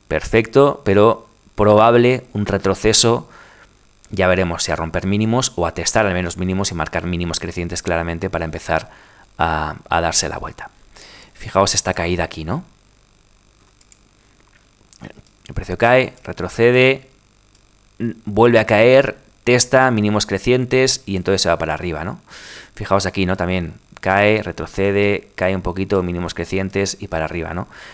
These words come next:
Pues algo así, ¿no? Algo así, eh, más, más a lo grande, ¿no? Pero algo así es lo que,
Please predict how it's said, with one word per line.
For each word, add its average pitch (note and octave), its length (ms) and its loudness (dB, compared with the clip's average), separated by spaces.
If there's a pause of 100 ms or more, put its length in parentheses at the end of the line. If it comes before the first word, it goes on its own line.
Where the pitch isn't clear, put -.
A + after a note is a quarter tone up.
Pues - 120 -10
algo B2 160 2
así, F2 320 0 (340)
¿no? - 160 -6
Algo G2 220 0
así, A2+ 340 0
eh, - 320 -16
más, F2+ 300 -4
más F2+ 280 -4
a G2+ 60 2
lo G2 80 4
grande, A2 300 2
¿no? F3+ 200 -6
Pero G1+ 320 -6
algo F#2 220 -2
así G2+ 320 -4 (460)
es F#2 140 -8
lo E2+ 100 -6
que, E2 300 -4